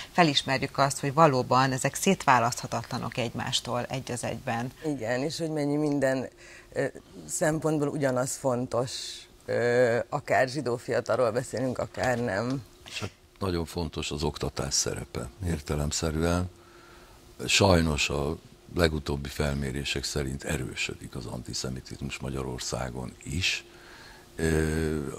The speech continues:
Speaker 3: a vírussal kapcsolatban is vannak mindenféle elképesztő képzetek, és nem tudom micsoda.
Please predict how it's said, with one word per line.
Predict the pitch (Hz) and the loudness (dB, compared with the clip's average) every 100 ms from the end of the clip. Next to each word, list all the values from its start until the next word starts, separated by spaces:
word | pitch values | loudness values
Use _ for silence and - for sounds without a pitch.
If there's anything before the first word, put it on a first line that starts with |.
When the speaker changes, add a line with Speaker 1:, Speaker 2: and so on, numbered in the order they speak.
| - - - | -10 -10 -2
Speaker 3:
a | 78 | 2
vírussal | 87 82 76 73 71 | 4 4 4 2 2
kapcsolatban | 82 - 73 67 | 0 0 -2 -2
is | 71 | -2
vannak | - 71 71 | -2 -2 -4
mindenféle | 69 69 - 64 | -4 -6 -4 -4
elképesztő | - 69 - - 58 - - - - - - - - - | -2 -4 -6 -8 -8 -6 -2 -2 -2 -8 -8 -10 -16 -6
képzetek, | 73 69 - - - - - - - - - - | -2 0 0 -2 -4 -10 -14 -16 -16 -14 -14 -14
és | - | -12
nem | 64 64 | -10 -10
tudom | - 78 | -6 -4
micsoda. | 85 - 87 | -4 -2 0